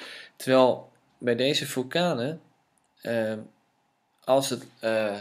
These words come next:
magma, dus lava wordt en van de berg afstroomt, dan stroomt niet zo hard. Maar, eh, brokstukken die, eh, wegvliegen of gas wat door de lucht heen gaat,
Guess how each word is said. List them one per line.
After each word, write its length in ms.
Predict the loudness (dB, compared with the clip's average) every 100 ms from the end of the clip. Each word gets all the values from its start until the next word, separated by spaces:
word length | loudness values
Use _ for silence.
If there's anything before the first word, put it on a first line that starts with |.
| -10 -4
magma, 500 | 0 0 0 -2 -4
dus 140 | -6
lava 360 | -4 -4 -4 -8
wordt 240 | -10 -10
en 160 | -14 -14
van 140 | -16
de 80 | -8
berg 260 | -6 -6
afstroomt, 560 | -8 -12 -8 -8 -8 -12
dan 100 | -10
stroomt 340 | -8 -2 -2
niet 140 | -2 -6
zo 120 | -4
hard. 380 | -4 -4 -6 -18 _ _ _ _ _ _ _ _ -20 -20 -20 _ _ _ _ -10
Maar, 460 | -4 -4 -4 -8 -10
eh, 360 | -6 -6 -6 -10
brokstukken 680 | -4 0 0 0 -2 -2 -4
die, 280 | -6 -4 -4
eh, 340 | -4 -4 -6 -10 _ _ _
wegvliegen 680 | -4 -4 -4 -8 -6 -6 -6
of 220 | -6 -8 -12
gas 400 | -4 -2 -2 -2
wat 200 | -6 -4
door 140 | -4
de 60 | -4
lucht 260 | -8 -10
heen 160 | -12 -12
gaat, 360 | -10 -8 -10